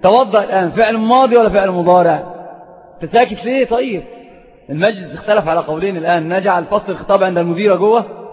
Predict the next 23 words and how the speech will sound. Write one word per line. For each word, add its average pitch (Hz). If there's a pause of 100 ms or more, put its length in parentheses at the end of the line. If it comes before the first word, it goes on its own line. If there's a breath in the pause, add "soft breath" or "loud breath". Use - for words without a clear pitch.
مديرة 175
المدرسة 180
فصل 175
الخطاب 202
عندها. 208 (320)
توضأ، 196 (420)
أخ 233
قال 240
ماضي 254
وأخ 233
قال 233
مضارع. 208 (680)
يا 185
أحمد، 180 (460)
ماضي 247 (140)
والتاء 240
راحت 220
فين؟ 240
نأيت، 233
أنيت. 226 (540)
الإجابة 190
عند 175
المديرة. 165